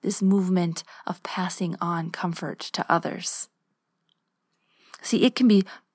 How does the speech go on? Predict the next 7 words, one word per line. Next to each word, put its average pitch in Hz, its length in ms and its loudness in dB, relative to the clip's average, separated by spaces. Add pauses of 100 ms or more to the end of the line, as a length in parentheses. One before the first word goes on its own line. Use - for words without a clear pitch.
(100)
very 269 480 4
easy 214 640 6 (260)
to 208 120 2
say, 180 420 2
"It 196 140 -6
gets 196 220 0
better," 175 520 0